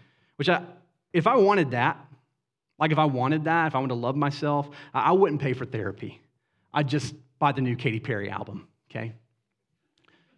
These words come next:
Just saying. All right, unfortunately, this philosophy has, has bled over into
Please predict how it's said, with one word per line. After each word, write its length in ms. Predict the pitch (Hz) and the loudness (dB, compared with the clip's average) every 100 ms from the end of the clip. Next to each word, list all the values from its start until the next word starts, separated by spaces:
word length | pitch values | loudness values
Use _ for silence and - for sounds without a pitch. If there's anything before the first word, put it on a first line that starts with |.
| _ _ _ | _ _ _
Just 200 | - 151 | -6 -4
saying. 340 | - 117 92 - | -2 -4 -6 -4
All 80 | 156 | 0
right, 180 | 151 - | 2 2
unfortunately, 840 | 170 175 262 294 - 147 117 107 123 - _ _ _ | 2 2 4 2 4 0 0 -6 -8 -12 _ _ _
this 240 | 131 214 - | 4 4 4
philosophy 880 | 156 208 185 208 240 - 170 131 123 | -4 2 4 4 4 0 -4 -2 -2
has, 220 | 131 123 - - | -2 -4 -12 -2
has 180 | 180 | 0
bled 580 | 175 160 156 180 220 247 | 2 2 4 6 6 4
over 680 | 254 214 247 240 147 87 110 - _ _ _ _ - | 4 4 4 2 -2 -6 -10 -18 _ _ _ _ 0
into 400 | 175 175 165 | 2 4 4